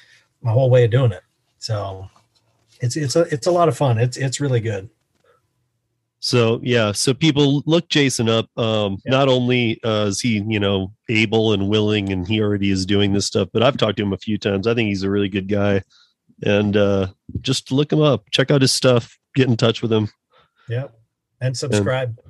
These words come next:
Speaker 1: to my
Speaker 2: Oh, and
Speaker 1: YouTube.
Speaker 2: subscribe to his YouTube channel too.
Speaker 1: <laughs> And
Speaker 2: Or
Speaker 1: like, li-, what do they always say? Like, comment, and subscribe. Yeah, do that. <laughs>
Speaker 2: Yeah, like, subscribe, click the bell,
Speaker 1: The
Speaker 2: like,
Speaker 1: bell, yeah,
Speaker 2: yeah.
Speaker 1: exactly.
Speaker 2: Do all, do all those three, do all the things you're supposed to do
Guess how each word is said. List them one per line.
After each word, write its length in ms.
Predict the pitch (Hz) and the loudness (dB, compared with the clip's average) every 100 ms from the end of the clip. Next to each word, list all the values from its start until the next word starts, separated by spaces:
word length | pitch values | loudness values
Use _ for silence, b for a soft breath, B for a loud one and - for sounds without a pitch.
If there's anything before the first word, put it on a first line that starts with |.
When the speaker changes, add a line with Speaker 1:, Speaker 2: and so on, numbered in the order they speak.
| _ | _
Speaker 1:
to 80 | 131 | -8
my 300 | 120 120 113 - | -6 -6 -2 2
Speaker 2:
Oh, 120 | 147 | 2
and 140 | 143 | 2
Speaker 1:
YouTube. 140 | 123 120 | 0 2
Speaker 2:
subscribe 480 | 123 - 135 120 113 | 0 0 2 2 2
to 60 | |
his 120 | 113 | 2
YouTube 320 | 107 107 110 98 | 2 2 0 0
channel 280 | 107 98 | 0 0
too. 220 | 120 101 92 | 0 -2 -4
Speaker 1:
<laughs> 460 | _ _ _ _ - | _ _ _ _ 2
And 100 | 113 | 4
Speaker 2:
Or 100 | 104 | 4
Speaker 1:
like, 240 | 139 151 - _ _ - | 2 -4 -10 _ _ -8
li-, 160 | 131 | -6
what 120 | 135 143 | -4 -4
do 60 | |
they 120 | 151 | -2
always 260 | 151 151 139 | 0 -2 -4
say? 220 | 151 151 | -6 -6
Like, 400 | 131 127 139 - | -4 -4 -6 -10
comment, 380 | - 135 139 139 | -8 -6 -6 -6
and 100 | 127 | -8
subscribe. 560 | 117 120 - 135 139 135 | -6 -8 -8 -6 -4 -4
Yeah, 180 | 123 110 | -6 -6
do 220 | 127 127 | -6 -6
that. 240 | 104 92 _ - - | -6 -10 _ -12 -6
<laughs> 180 | 156 - | -4 0
Speaker 2:
Yeah, 240 | 107 98 | 0 0
like, 440 | - 113 120 117 - | 0 2 2 2 -2
subscribe, 880 | - 127 101 - 131 120 120 117 107 | -8 -6 -6 -4 0 2 2 2 -2
click 240 | - 131 - | -6 -6 -6
the 60 | 117 | -8
bell, 600 | 101 110 110 113 113 107 _ - | -2 0 0 -2 -4 -8 _ -6
Speaker 1:
The 60 | 110 | -2
Speaker 2:
like, 220 | 110 110 | 0 0
Speaker 1:
bell, 420 | 139 143 147 156 | -4 -6 -8 -10
yeah, 300 | 139 131 113 - | -10 -8 -10 -6
Speaker 2:
yeah. 140 | 110 - | -6 -6
Speaker 1:
exactly. 320 | 117 120 147 | -6 0 4
Speaker 2:
Do 60 | |
all, 120 | 156 165 | 4 2
do 220 | 143 165 | 2 2
all 120 | 160 | 4
those 240 | 160 147 | 2 0
three, 220 | - 147 131 | 0 -2 0
do 200 | 156 180 | 2 2
all 80 | 185 | 0
the 80 | |
things 240 | 180 170 135 | 0 -2 -2
you're 80 | 127 | -2
supposed 300 | 135 123 - | -2 -2 -2
to 60 | |
do 280 | 113 107 92 | 0 0 -2